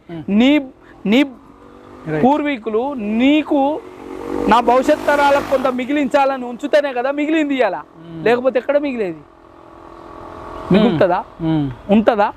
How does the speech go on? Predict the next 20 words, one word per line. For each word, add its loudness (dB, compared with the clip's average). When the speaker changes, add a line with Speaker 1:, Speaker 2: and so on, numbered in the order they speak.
Speaker 1:
ఉం. -2
Speaker 2:
అంతా 4
నా 0
నువ్వే 2
నాకేస్తే -6
మరి -4
నీ 0
బిడ్డలు 2
ఎందుకు 0
అన్నట్టు? -4
Speaker 1:
అన్నా, -2
వీళ్ళు 2
ఇంకొకటి 0
ఏమంటారంటే, -2
ఎవరైతే 0
కూల్చివేతలకు -2
గురైన 0
బాధితులు -2
ఉన్నారో, -4
Speaker 2:
ఉం. -2